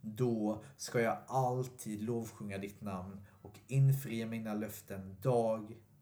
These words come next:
efter dag. Och vi avslutar som vanligt i Ordspråksboken, kapitel elva, vers sexton till sjutton.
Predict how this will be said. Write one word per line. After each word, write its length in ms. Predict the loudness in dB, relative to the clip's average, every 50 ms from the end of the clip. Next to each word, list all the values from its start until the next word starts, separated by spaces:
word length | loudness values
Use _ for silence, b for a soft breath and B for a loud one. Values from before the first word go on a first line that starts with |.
| _ _ _
efter 300 | -10 -10 -8 -8 -8 -8
dag. 540 | -6 -4 -4 -4 -6 -8 -14 -20 -20 -20 -20 -20 -20 -20 _ _ _ _ _ _ -20 -20 -20 -20 -20 -20 -20 _ _ _ _ _ -20 _ _ _ -2
Och 180 | -2 0 2 4
vi 60 | 6
avslutar 480 | 6 6 6 4 2 0 -2 0 -2 -2
som 180 | -2 0 0
vanligt 360 | 2 2 0 0 -2 -4 -4
i 40 | -4
Ordspråksboken, 960 | -4 -4 -6 -6 -10 -14 -14 -14 -14 -14 -14 -12 -12 -12 -12 -14 -14 -14 -14 -14 -16 -18 -20 -20 -20 -10 -4
kapitel 420 | -4 -4 -2 -4 -4 -4 -4 -2
elva, 540 | -2 -2 0 -2 -2 -2 -2 0 0 0 -2 B B B B B B B
vers 280 | -4 -4 -4 -4 -6 -10
sexton 720 | -8 -4 -2 0 0 -2 -2 -6 -6 -6 -6 -6 -6 -6 -8 -6
till 120 | -4 -2 -2
sjutton. 520 | 0 -2 -4 -4 -8 -16 -18 -16 -16 -18